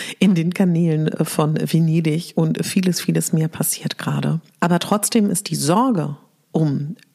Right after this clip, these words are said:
deine Gesundheit und um die Gesundheit deiner Liebsten aktiv. Und ich glaube, nichts ist schlimmer, als passiv zu sein. Nichts ist schlimmer, als das Gefühl zu haben, nicht handeln zu können.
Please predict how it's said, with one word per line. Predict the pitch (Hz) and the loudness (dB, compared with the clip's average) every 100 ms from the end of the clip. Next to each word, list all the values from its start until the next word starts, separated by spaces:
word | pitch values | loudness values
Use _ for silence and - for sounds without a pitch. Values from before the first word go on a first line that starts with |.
| _ | _
deine | - 147 165 208 | -2 2 4 4
Gesundheit | 202 180 175 160 156 156 | 4 2 0 0 -2 -2
und | - | -4
um | - 160 | -4 -4
die | 147 143 | -2 -2
Gesundheit | 151 165 196 170 165 - - | 2 2 2 2 0 -4 -4
deiner | 165 160 | 0 2
Liebsten | 160 180 - - 180 185 - - | 2 0 -2 -2 0 0 -4 -4
aktiv. | 180 - - 160 - - _ _ - - - - _ _ | -4 0 -2 -2 -6 -12 _ _ -20 -20 -20 -20 _ _
Und | - 165 175 | 0 0 0
ich | - | 0
glaube, | 190 185 214 202 196 - _ _ | 0 2 2 2 -2 -6 _ _
nichts | - 208 226 - | 0 2 0 -4
ist | - | 0
schlimmer, | 220 214 202 | 2 2 0
als | - - | -2 -4
passiv | - 208 - 214 | -2 -2 0 -2
zu | - 208 | -2 0
sein. | 202 196 | 0 0
Nichts | 190 196 - | 0 -2 -2
ist | 190 | -2
schlimmer, | - 196 202 190 | 0 2 2 0
als | 170 | -2
das | - - | -2 -4
Gefühl | 175 - 214 | -4 0 0
zu | 214 185 | 0 -2
haben, | 180 175 175 | -2 -2 -2
nicht | 156 - - | -4 -6 0
handeln | 175 196 226 | 2 2 2
zu | 214 214 | 0 -4
können. | - 196 190 196 | 0 0 2 0